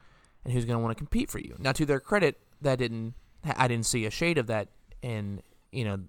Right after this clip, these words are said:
the San Jose State game, but who's to say that won't creep in when you're seven weeks into the season and you're tired and you're beat up and you're losing by forty to L S U, you know? Um, so, again, I think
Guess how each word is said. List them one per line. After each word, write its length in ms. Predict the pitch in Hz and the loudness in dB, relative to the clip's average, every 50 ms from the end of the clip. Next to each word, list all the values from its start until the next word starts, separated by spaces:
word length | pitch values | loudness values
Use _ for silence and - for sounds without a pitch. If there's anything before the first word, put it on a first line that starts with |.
| - - - | -16 -18 -10
the 140 | - 117 107 | -8 -8 -4
San 220 | - 127 110 101 | -2 -2 -2 0
Jose 260 | 107 101 104 120 120 | -2 0 0 0 0
State 300 | 117 - - 170 185 175 | 0 0 0 0 0 -2
game, 320 | 107 104 98 98 101 - - - - _ _ | -4 -6 -6 -8 -8 -10 -14 -18 -20 _ _
but 300 | - 170 135 117 - - - _ _ _ _ _ | 8 8 8 8 4 -2 -10 _ _ _ _ _
who's 220 | - - 160 151 135 | -2 0 2 2 2
to 60 | 131 | 2
say 140 | - 131 120 | 2 2 4
that 140 | 120 120 | 4 2
won't 160 | 120 120 113 - | 0 0 -4 -2
creep 240 | - 127 117 - | -2 -4 -2 0
in 240 | 147 143 135 123 117 - - - - - | 0 0 0 -2 -4 -8 -12 -18 -12 -8
when 160 | 117 120 123 | -6 -2 -2
you're 140 | 123 120 - | -2 -2 -2
seven 340 | - - 143 131 120 117 113 | -2 0 2 2 2 2 0
weeks 200 | 110 107 - - | -2 -2 -4 -6
into 100 | 117 110 | -6 -6
the 80 | 104 101 | -6 -4
season 440 | - 127 120 110 104 107 104 107 - - - - - - | -4 -2 -2 -2 -2 -4 -6 -8 -10 -14 -18 -20 -16 -10
and 80 | 117 113 | -6 -6
you're 80 | 110 | -6
tired 480 | 104 - 120 110 107 104 104 104 104 101 - - - - | -4 0 2 2 2 2 0 -2 -4 -6 -10 -16 -18 -14
and 80 | - 110 | -10 -8
you're 80 | 107 98 | -6 -4
beat 160 | 107 110 104 | -2 -2 0
up 280 | 104 98 98 - - - - - - - - | 0 -2 -4 -6 -8 -12 -16 -16 -18 -12 -8
and 100 | 131 117 | -6 -4
you're 80 | 113 107 | -2 -2
losing 240 | 107 110 107 107 | -2 -2 -2 -2
by 120 | 101 98 104 | -2 -4 -4
forty 300 | - - 117 110 107 101 | -4 -2 -2 -2 -2 -2
to 80 | 98 | -4
L 140 | 98 98 95 | -6 -6 -6
S 160 | 95 95 - | -6 -6 -8
U, 180 | - - - - - - - - - - - - - - | -10 -10 -12 -12 -16 -18 -20 -20 -20 -20 -20 -20 -18 -12
you 140 | 120 120 117 | -8 -4 -2
know? 260 | 117 123 131 156 196 - - | 0 0 0 0 -2 -6 -4
Um, 500 | 117 117 110 107 107 104 101 101 104 107 - | -2 -2 0 0 0 0 -2 -2 -4 -6 -6
so, 400 | - - 147 131 123 123 117 - - - - - - - - | -2 2 4 4 4 4 2 0 -6 -12 -18 -20 -20 -20 -12
again, 300 | - 139 135 147 143 127 | -10 -4 0 0 2 2
I 80 | 117 113 | 0 0
think 240 | - 135 135 131 | -2 -2 -4 -4